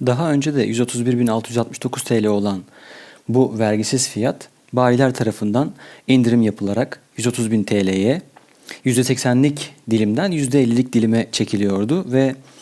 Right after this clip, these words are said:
bu fiyat üzerine seramik kaplama, cam filmi gibi ekstra işlemler uygulanarak iki yüz kırk beş bin, iki yüz elli bin T L'ye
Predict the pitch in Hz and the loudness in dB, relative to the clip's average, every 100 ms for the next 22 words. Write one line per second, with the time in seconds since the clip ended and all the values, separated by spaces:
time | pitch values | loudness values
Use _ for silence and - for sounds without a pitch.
0 | - - - - 170 156 123 123 110 107 | -20 -20 -16 -4 -2 0 0 0 -2 -2
1 | 104 120 196 185 - 127 131 135 113 - | 0 0 0 -2 2 4 4 2 -2 -2
2 | 104 98 127 131 117 127 131 127 107 101 | -2 0 -2 -2 -2 -2 -2 -2 -2 -2
3 | 107 104 151 - - - - - 143 - | -2 -2 -2 -4 -18 -20 -8 -2 0 0
4 | 117 101 - 120 107 95 117 117 107 101 | -2 -2 -2 -2 -2 -4 0 0 2 0
5 | 98 170 151 - - - - 147 - 143 | 0 -2 -4 -20 -20 -20 -6 -4 0 0
6 | 139 131 135 123 - 127 165 135 - 135 | 0 0 0 -2 -2 -2 -2 -8 0 2
7 | 123 120 123 110 101 104 101 101 98 117 | 2 2 2 2 0 0 0 2 2 0
8 | 165 | 0